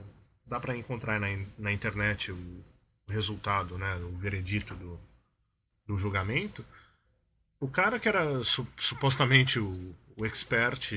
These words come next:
né, o perito e tal, o cara não, não sabia nada, não,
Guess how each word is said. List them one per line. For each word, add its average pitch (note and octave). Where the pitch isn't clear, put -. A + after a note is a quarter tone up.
né, G2
o G#2
perito G#2
e F2
tal, C#3
o C3+
cara A3
não, A#3+
não D#3+
sabia D3+
nada, G#2+
não, G#2